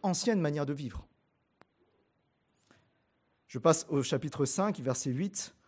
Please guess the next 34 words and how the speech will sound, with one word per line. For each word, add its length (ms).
Si 280
autrefois 520
vous 260
étiez 280
ténèbres, 520
maintenant 560
vous 240
êtes 140
lumière 500
dans 120
le 60
Seigneur. 440
Conduisez-vous 720
comme 320
des 240
enfants 300
de 80
lumière. » 480
Et 100
je 80
relis 300
le 80
verset 280
quinze. « 440
Faites 340
donc 380
attention 540
à 100
la 80
façon 400
dont 140
vous 200
vous 100
conduisez. 560